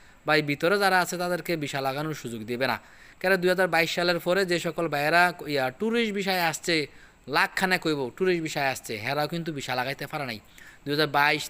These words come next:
তেইশ, চব্বিশ, পঁচিশ, তিন বছর হয়ে গেছে গা, কারোরই ভিসা লাগাইতে পারে নাই, কারণ মালয়েশিয়া সরকার ওই সুযোগ দেয় নাই। যদি সুযোগ দেয়, আ-, আলহামদুলিল্লাহ, অবৈধদের ভিসা লাগাইতে সুযোগ দিলে আলহামদুলিল্লাহ, ট্যুরিস্টদের ভিসা লাগাইতে সুযোগ দিলে আলহামদুলিল্লাহ, আমার দেশি ভাইয়েরা ভিসা লাগাবে।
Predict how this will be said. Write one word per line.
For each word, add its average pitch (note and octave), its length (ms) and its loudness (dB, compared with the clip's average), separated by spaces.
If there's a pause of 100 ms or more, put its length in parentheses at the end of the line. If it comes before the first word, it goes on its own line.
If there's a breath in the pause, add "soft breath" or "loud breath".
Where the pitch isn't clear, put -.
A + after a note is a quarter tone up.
তেইশ, F#3 420 4
চব্বিশ, F3+ 360 0
পঁচিশ, F3+ 400 -4
তিন E3+ 200 -2
বছর F#3 240 -2
হয়ে C#3 200 0
গেছে C3 220 -6
গা, C3 140 -2 (420 loud breath)
কারোরই E3 340 2
ভিসা C#3+ 240 -4
লাগাইতে C3+ 360 -4
পারে D3+ 160 -6
নাই, B2+ 140 -8
কারণ A3+ 320 0
মালয়েশিয়া F#3+ 400 0
সরকার F3 340 -4
ওই F3 80 0
সুযোগ D#3+ 320 -4
দেয় C3+ 180 2
নাই। A2+ 160 -6 (560 loud breath)
যদি D3 200 -4
সুযোগ F3+ 360 -4
দেয়, A#3 180 4
আ-, F#3+ 280 0
আলহামদুলিল্লাহ, G#3 800 0
অবৈধদের D#3 680 0 (360 loud breath)
ভিসা D3 200 -2
লাগাইতে E3 300 -2
সুযোগ D3+ 280 -6
দিলে E3 140 -2
আলহামদুলিল্লাহ, F3 600 0
ট্যুরিস্টদের E3+ 480 -4
ভিসা D3 200 -6
লাগাইতে D#3 280 -4
সুযোগ D3+ 320 -6
দিলে D#3+ 140 -2
আলহামদুলিল্লাহ, D#3+ 640 -4
আমার F#3+ 200 -2
দেশি E3 240 -2
ভাইয়েরা D#3 260 -2
ভিসা C3+ 240 -4
লাগাবে। C3 340 -6